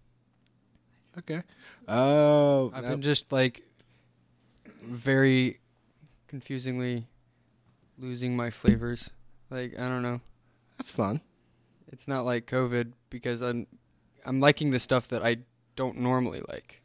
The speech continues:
Speaker 1: So you're developing your palate.
Speaker 2: But I am not liking anything that I normally like.
Speaker 1: Yeah, that means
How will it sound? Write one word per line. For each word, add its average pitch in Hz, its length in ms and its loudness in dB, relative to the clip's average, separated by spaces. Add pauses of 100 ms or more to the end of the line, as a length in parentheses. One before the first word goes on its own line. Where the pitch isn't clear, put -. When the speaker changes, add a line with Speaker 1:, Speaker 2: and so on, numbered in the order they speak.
Speaker 1:
So - 200 0
you're 135 200 4
developing 110 680 2
your 78 140 -8
palate. - 380 -8 (840)
Speaker 2:
But 127 420 -4
I 131 180 0 (720)
am 135 340 0
not 131 300 2
liking 127 400 -2
anything 127 480 0
that 120 120 -2
I 117 80 -4
normally 120 340 -8
like. - 360 -14 (580)
Speaker 1:
Yeah, 147 160 -6
that 104 160 -4
means 107 340 -2